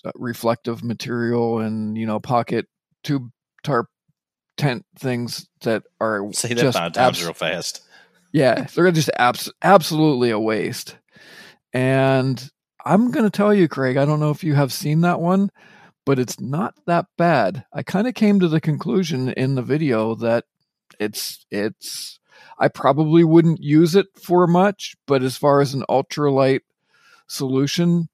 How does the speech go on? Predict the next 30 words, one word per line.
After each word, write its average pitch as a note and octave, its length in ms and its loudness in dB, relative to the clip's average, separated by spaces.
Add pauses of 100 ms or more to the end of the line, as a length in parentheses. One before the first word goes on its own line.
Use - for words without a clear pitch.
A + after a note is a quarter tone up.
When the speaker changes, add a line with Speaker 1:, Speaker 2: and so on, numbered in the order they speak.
(560)
Speaker 1:
that, B2+ 360 2 (220)
that B2+ 220 2
would B2+ 160 2
work C3 320 2
in C#3 80 0
an B2+ 80 -2
emergency, C#3 680 -2
or C3 320 2
if C3+ 120 -2
I B2+ 100 4
was A#2 460 -2 (400)
just - 240 -4
heading B2+ 260 2
out A#2+ 240 2
in A#2 140 -6
fair C3 340 0
weather C3 380 2
for B2+ 260 -2
a A#2 60 -4
couple C3 360 -4
of B2 60 -4
days B2+ 360 -2
and B2+ 120 -6
I A#2 60 -2
wanted B2 460 -4
to A#2 100 -2
have B2+ 220 -2
something D3 340 -4
like C#3 220 -2
that, D3 200 0